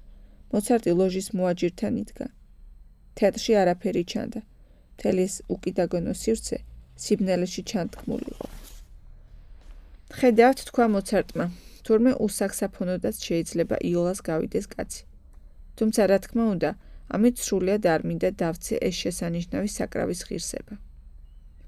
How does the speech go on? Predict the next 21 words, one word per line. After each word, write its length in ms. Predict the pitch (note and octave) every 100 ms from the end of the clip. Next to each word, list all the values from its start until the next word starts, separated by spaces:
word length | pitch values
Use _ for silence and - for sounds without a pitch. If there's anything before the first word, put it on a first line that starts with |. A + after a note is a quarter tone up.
| - - - - - - -
„სადა 320 | - A#3+ A#3 F3+
ვართ 200 | D#3+ -
ამჟამად?“ 520 | E3+ E3+ - - - -
ვკითხე 440 | - - - - F#3+
მე. 160 | - E3 - - - - - - -
„დონ 180 | G#3
ჟუანის 400 | G#3 G3+ G3 A3 -
უკანასკნელ 600 | F#3+ E3 E3+ F3 F#3 F#3
მოქმედებაზე“. 720 | E3+ - E3+ E3 - - - - - - - - - - - - - - - - - - - - - - - -
„ლეპორელო 520 | G#3 A3 B3 A#3+ E3+ E3
უკვე 200 | E3+ -
მუხლებზეა 640 | G#3 F3 - F3 F3 F3+ G3+
დამხობილი. 680 | F#3 F3 F3 - - G3+ G#3 - - - -
შესანიშნავი 800 | - G#3 G#3 G3 G3 - G3+ G#3
სცენაა 480 | - F3+ E3+ - - - - - -
და 100 | F#3
ღმერთმანი 580 | G3 A3+ A3+ F3+ D#3+ E3
მუსიკასაც 580 | F#3 - - F#3+ G#3+ -
არ 180 | E3+
აუშავს 460 | E3 E3 - - - -
რა. 140 | -